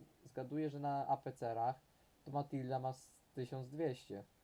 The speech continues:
Ale, no. Ogólnie ma-, ogólnie Matilda L V T,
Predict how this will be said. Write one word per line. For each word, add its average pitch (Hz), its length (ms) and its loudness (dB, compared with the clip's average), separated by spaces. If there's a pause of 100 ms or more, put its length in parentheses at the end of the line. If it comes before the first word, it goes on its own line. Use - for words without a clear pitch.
(4000)
Ale, 151 320 2 (640)
no. 110 240 -6 (640)
Ogólnie 208 520 2
ma-, 180 240 0 (200)
ogólnie 160 680 2 (540)
Matilda 135 420 2
L 131 180 0
V 120 180 4
T, 120 300 2